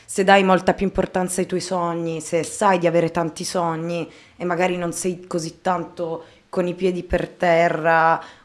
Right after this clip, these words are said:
o non ti identifichi con quello che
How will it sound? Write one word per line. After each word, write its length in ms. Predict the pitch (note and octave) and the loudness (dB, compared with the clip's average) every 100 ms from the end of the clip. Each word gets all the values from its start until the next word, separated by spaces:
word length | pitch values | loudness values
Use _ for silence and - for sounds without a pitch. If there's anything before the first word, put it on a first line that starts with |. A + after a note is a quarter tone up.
| - | -2
o 440 | E3+ E3 D#3+ D#3+ | 0 0 -2 -4
non 280 | D#3+ F3 E3 | -4 -4 -4
ti 100 | F#3 | -6
identifichi 760 | E3 D#3+ - F3+ D3+ D#3 - D#3 | -6 -6 -6 -8 -8 -10 -12 -6
con 180 | D#3+ | -6
quello 340 | D#3 E3 D#3+ D#3 | 0 0 2 -2
che 260 | D#3+ D3+ | -4 -6